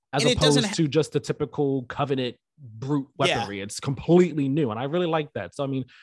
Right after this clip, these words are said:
Speaker 1: I do miss those types of things in here.
Speaker 2: Mm-hmm.
Speaker 1: Like you said,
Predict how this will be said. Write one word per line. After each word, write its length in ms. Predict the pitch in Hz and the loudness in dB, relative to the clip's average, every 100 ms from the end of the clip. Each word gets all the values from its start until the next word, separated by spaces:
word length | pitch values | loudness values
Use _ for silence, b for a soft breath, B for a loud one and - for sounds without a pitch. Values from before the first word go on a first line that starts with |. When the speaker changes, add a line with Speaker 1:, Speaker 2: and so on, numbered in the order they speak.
| b b - | b b 2
Speaker 1:
I 140 | 185 | 2
do 260 | 123 202 170 | 4 4 4
miss 380 | 156 147 - - _ _ _ 127 | 4 0 -4 -18 _ _ _ -10
those 400 | 113 139 139 - | -2 0 0 -2
types 260 | 131 127 | -6 -4
of 100 | 139 | -6
things 260 | 135 139 117 | -4 -4 -4
in 120 | 151 | -6
here. 240 | 135 151 156 | -4 -4 -2
Speaker 2:
Mm-hmm. 100 | 139 | -2
Speaker 1:
Like 180 | 143 160 | -2 -2
you 60 | 156 | -6
said, 180 | 117 | -6